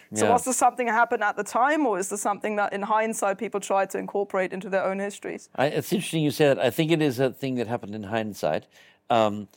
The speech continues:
Speaker 2: I mean, nationalism is part of the eighteen forty-eight revolutions. It's a very essential part.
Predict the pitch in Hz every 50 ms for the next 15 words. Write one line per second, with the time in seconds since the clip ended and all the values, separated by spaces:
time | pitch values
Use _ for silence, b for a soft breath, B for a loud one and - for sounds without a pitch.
0 | b b b b b b b - 120 117 117 117 120 127 143 151 143 - - 131
1 | 120 110 107 95 104 110 110 104 95 _ - 139 127 127 123 - 113 95 98 98
2 | 101 101 - - 107 92 - 110 101 104 101 98 101 101 95 101 131 127 - -
3 | - - 92 - - 110 120 113 98 - - 113 107 - - 90 78 - 92 85
4 | 98 -